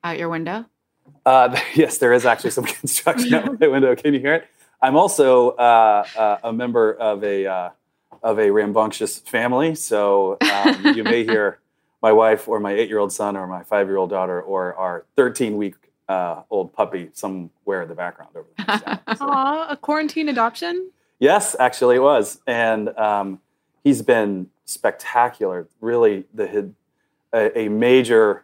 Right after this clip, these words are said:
Speaker 2: morale boost around the Kuntz household. He, he just thinks every day is fantastic. He thinks that this, he's not paying just an ounce of attention to this whole covid thing. And every, every minute of every day is awesome. It's great to have him.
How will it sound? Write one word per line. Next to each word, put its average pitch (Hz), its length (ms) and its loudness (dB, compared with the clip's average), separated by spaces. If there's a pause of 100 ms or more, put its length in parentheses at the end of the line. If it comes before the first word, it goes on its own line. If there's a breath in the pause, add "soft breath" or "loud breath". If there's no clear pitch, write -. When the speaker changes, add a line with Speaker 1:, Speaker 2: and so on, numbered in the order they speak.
(140)
Speaker 2:
morale 101 380 0
boost 92 380 -8
around 95 280 -6
the 85 100 -18 (100)
Kuntz 101 220 -10
household. 87 460 -6
He, 131 400 -2 (580)
he 127 160 -2
just 107 400 -2 (560)
thinks 104 280 -4
every 113 260 0
day 104 180 4
is 92 120 -6
fantastic. 110 760 -2 (180)
He 107 100 -8
thinks 98 340 -12
that 98 200 -8
this, - 340 -12 (500)
he's 135 120 0
not 120 180 0
paying 107 480 -6
just - 320 -6 (140)
an 110 120 -6
ounce 110 280 -2
of 107 100 -4
attention 101 400 -8
to 101 80 -4
this 95 160 -8
whole 98 140 -2
covid 98 360 -4
thing. 98 260 -8
And 87 200 -16
every, 113 300 -8 (120)
every 123 340 2
minute 117 420 -2
of 110 80 -4
every 110 180 -2
day 107 200 2
is 104 160 -6
awesome. 104 460 -2
It's 95 240 -20
great 107 180 0
to 98 60 -10
have 95 160 -6
him. 90 120 -14